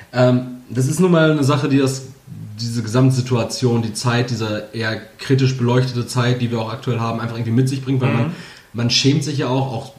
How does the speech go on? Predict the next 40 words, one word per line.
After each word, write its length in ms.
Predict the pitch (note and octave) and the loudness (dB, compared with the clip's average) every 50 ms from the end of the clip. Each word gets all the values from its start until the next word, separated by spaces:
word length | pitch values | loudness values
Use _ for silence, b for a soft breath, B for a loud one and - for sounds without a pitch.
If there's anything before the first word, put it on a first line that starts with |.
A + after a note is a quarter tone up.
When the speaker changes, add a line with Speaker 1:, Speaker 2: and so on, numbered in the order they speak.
| G2+ G2 - - - _ - - - - - - - | -20 -20 -20 -20 -20 _ -20 -20 -20 -20 -20 -18 -6
Speaker 1:
umso 220 | - B2 B2+ B2+ A#2+ | -2 0 0 2 0
fa-, 200 | B2 - C3 B2+ | -2 -4 -6 -6
also 200 | A2+ G#2+ G2+ G2+ F#2+ - - - _ _ - | -6 -6 -8 -8 -10 -12 -16 -20 _ _ -18
egal 280 | - F#2 F#2+ A#2+ B2 B2 | -12 -6 -2 0 2 2
wie 40 | A#2 | 0
falsch 300 | - - C3 C3 C3 C3+ | 0 0 0 2 2 2
das 120 | C3+ C3 | 2 0
jetzt 200 | B2+ - - - | 0 -2 -4 -4
klingt 260 | - B2+ C3+ D#3 D3 | 0 2 2 4 4
oder 100 | C3 G#2 | 2 0
wie 80 | G#2+ G2+ | -2 -2
völkisch 360 | - - B2 C3 C3+ C#3+ D3+ - | -2 2 2 2 2 0 -2 -4
das 180 | C#3+ C#3 C3+ - | -6 -6 -6 -6
klingt, 200 | D3+ C#3+ C3 G#2+ | -6 -6 -6 -6
aber 100 | G#2+ A2+ | -4 -4
man, 160 | A2+ G#2+ B B B B B B | -4 -6 B B B B B B
man 120 | A2 A2+ | -6 -4
schämt 340 | A#2 - - C3 D3 D#3 D#3 | -2 2 2 2 2 2 0
sich 140 | D#3 C#3 C3 | -2 -2 -2
ja 80 | C#3 B2 | 0 0
auch 240 | B2+ C3 C3 - - - | 0 0 -2 -4 -8 -8
fast 320 | - C#3 C#3+ C#3+ - - | -6 -6 -4 -4 -6 -6
in 60 | A#2 | -4
Anführungszeichen, 760 | G2+ A#2+ C3 - C3+ C3 C3 - - B2 B2 B2+ - B2+ B2 B B B B B B B - | -2 -2 -2 0 0 0 0 0 0 0 0 0 0 -2 -2 B B B B B B B -12
äh, 140 | G2 G#2 F#2 | -10 -4 0
weiß 400 | A2+ C3+ F3 G3 G3+ - - - | 2 2 4 2 2 -2 -4 -6
zu 80 | A#2+ | -6
sein, 240 | G#2+ G2 G2+ G2+ G#2 | -6 -4 -4 -4 -4
weil 100 | A2 A2 | -2 -2
man 100 | A2+ A2+ | 0 0
ja 100 | A#2 A#2 | 0 0
so 300 | A2 A#2 A#2 A#2 - - - - _ _ _ _ _ _ _ _ _ | 0 0 -2 -2 -4 -10 -18 -20 _ _ _ _ _ _ _ _ _
unfassbar 420 | - D#3 D3+ D#3+ D3 C3 C#3+ C3 | -2 0 2 2 0 0 0 -2
privilegiert 680 | C3 - D3+ C3 C3 C3 A#2+ A2 G#2+ A2 C#3+ F3+ F3 - | 0 0 2 4 4 4 4 2 0 0 0 0 0 -2
ist 120 | G2+ - | -4 -8
eigentlich 280 | - A2 G#2 G2+ G2+ A2 | -8 -8 -10 -8 -10 -10
in 80 | A2 | -10
unserer 300 | A2 A2 G2+ G2+ G2+ G2+ | -10 -10 -8 -8 -10 -10
Zeit 440 | - - A#2 G#2 A2+ C3+ C3+ - - | -8 -8 -6 -6 -4 -4 -6 -4 -2
Speaker 2:
Ja. 240 | C3 C3+ C3 C3 | 2 2 4 4